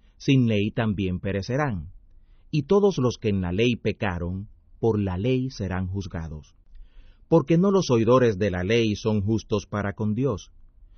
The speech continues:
sino los hacedores de la ley serán justificados. Porque los gentiles que no tienen la ley, haciendo naturalmente lo que es de la ley, los tales, aunque no tengan la ley, ellos mismos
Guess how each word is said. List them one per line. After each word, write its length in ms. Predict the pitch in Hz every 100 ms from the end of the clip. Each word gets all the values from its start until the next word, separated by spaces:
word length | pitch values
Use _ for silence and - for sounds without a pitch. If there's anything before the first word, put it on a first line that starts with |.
| -
sino 320 | - 135 139 139
los 200 | 139 -
hacedores 760 | 123 - 104 98 160 160 98
de 140 | 90 85
la 120 | 82
ley 360 | 98 101 98 - - -
serán 420 | - 104 113 127
justificados. 920 | 123 113 127 - - 95 78 71 - - - - _ _ _ _
Porque 260 | - 131 143
los 140 | 131
gentiles 560 | 131 120 123 135 127 -
que 120 | 120
no 140 | 117 120
tienen 560 | 113 107 110 113 117
la 100 | 123
ley, 360 | 120 92 92 107 _ _ -
haciendo 500 | 117 123 143 143 139
naturalmente 880 | 127 - 110 123 123 120 123 - 113
lo 140 | 98
que 240 | - 85 90
es 120 | 87
de 120 | 113
la 140 | 117
ley, 340 | 113 87 92 - _ _ -
los 300 | 131 147 -
tales, 480 | 110 92 98 104 - _ -
aunque 400 | 113 117 113 107
no 160 | 110 165
tengan 540 | - 131 165 101 87
la 100 | 82
ley, 400 | 82 95 87 110 - - - -
ellos 360 | 151 160 160
mismos 520 | 127 117 110 127 131